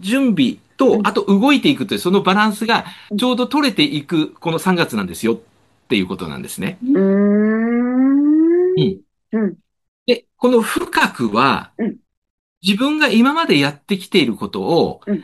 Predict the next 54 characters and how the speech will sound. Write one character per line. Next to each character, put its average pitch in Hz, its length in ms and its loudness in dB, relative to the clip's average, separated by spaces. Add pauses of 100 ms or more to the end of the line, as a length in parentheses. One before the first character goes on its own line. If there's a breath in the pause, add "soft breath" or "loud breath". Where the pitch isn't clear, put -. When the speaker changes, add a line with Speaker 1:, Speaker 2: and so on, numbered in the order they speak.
(160 loud breath)
Speaker 1:
浅 269 280 0
く 277 140 0
や 269 120 2
る 302 120 0
の 285 140 0
で 127 120 2
は 90 120 -4
な 95 140 -6
く - 100 -14
て、 123 480 -2
Speaker 2:
う 214 100 -4
ん。 180 180 -6
Speaker 1:
も 285 180 4
っ 392 40 -6
と - 220 -2
ね、 107 300 -2
深 - 300 0
掘 233 120 0
り 277 80 2
し - 120 -4
て 285 80 0
い 277 40 4
っ 269 100 -6
て 151 100 2
み 117 120 -2
て 107 100 -4
く - 80 -14
だ 92 120 -14
さ 82 140 -12
い 73 60 -12
っ - 20 -16
て。 - 420 -18 (260)
Speaker 2:
あ 143 1160 -4
ー、 - 60 -8
は 185 80 4
い。 135 160 0 (800)
Speaker 1:
う 202 60 -2
ん。 175 380 -4 (460 loud breath)
そ 294 180 0
う 285 40 0
す 311 100 -2
る 294 100 -2
と 170 100 2
ね、 104 220 -2
こ 143 180 0
う、 - 80 -10
今 247 240 2
ま 359 100 0
で 269 120 0
見 180 180 2
え 339 100 -2
な 311 140 -4
か 123 120 -4
っ - 100 -14